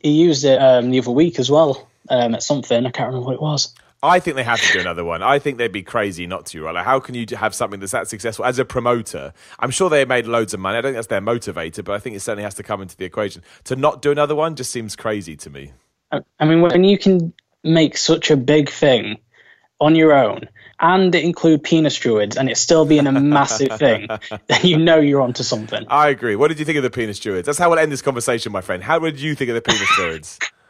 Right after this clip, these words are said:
Speaker 1: Uh, I loved the match before it, and I loved the segment of the <laughs> penis druids. It just belted me out with laughter.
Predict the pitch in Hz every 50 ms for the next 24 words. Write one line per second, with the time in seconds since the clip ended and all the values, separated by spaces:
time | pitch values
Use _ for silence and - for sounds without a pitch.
0 | _ _ _ - - - - - - - - - - - - _ _ - 196 208
1 | 208 202 202 202 202 196 180 - 185 190 202 202 185 185 190 202 202 170 - -
2 | 170 - 196 208 214 220 226 220 190 180 165 165 165 180 170 156 156 160 - -
3 | 170 165 151 165 160 156 156 156 147 143 151 - - - 143 135 - - - -
4 | - - 180 170 151 139 135 143 143 147 147 - 151 139 - _ - - 143 147
5 | 143 147 143 147 143 143 143 139 127 131 131 131 131 135 127 - - 139 127 123